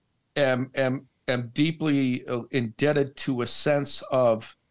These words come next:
uh, call it spiritual reset in a way. Some people meditate, others pray,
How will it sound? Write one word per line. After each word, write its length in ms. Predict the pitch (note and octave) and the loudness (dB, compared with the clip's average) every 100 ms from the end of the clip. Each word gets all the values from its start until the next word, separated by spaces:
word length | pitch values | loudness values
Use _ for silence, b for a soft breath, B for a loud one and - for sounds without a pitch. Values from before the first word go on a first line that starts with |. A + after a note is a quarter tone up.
| _ _ - _ _ _ _ _ _ _ _ _ _ - | _ _ -20 _ _ _ _ _ _ _ _ _ _ 0
uh, 480 | B2 A#2 A#2 A#2+ A2 _ _ _ _ _ _ _ _ _ _ - | 4 4 2 0 -6 _ _ _ _ _ _ _ _ _ _ 0
call 260 | E3+ E3 | 2 4
it 80 | D3 | 2
spiritual 800 | - - D#3+ D#3 D3+ D3+ C3 A2+ | -4 0 2 2 2 2 2 2
reset 580 | B2 C#3+ - - G3 - _ _ - | 0 0 0 0 -2 -4 _ _ -4
in 100 | E3 | -2
a 40 | |
way. 160 | D#3+ E3+ | 2 2
Some 260 | E3 E3 D#3 | 2 -2 -2
people 560 | F3+ F3 E3 E3+ - _ _ _ _ _ - | -6 -2 0 -2 -4 _ _ _ _ _ -6
meditate, 720 | B2+ D3+ D3+ - C#3+ C#3 - _ _ _ _ _ _ _ _ _ _ | 0 2 0 -2 0 0 -4 _ _ _ _ _ _ _ _ _ _
others 260 | C#3+ C3+ B2+ | 0 0 -4
pray, 640 | - - D3 C#3 B2+ B2+ | -10 -4 2 4 2 -2